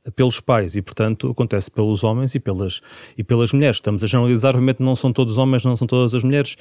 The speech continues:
mas acontece no cinema, na publicidade, na, na música, nas escolas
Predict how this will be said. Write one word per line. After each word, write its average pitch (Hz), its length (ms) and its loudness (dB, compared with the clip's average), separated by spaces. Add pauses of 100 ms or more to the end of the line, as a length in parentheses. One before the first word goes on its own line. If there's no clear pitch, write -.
(300)
mas 113 220 0
acontece 113 520 0
no 131 80 2
cinema, 127 420 2
na 104 120 0
publicidade, 110 840 0
na, 101 300 -2
na 113 160 2
música, 117 580 2
nas 104 180 0
escolas 110 680 0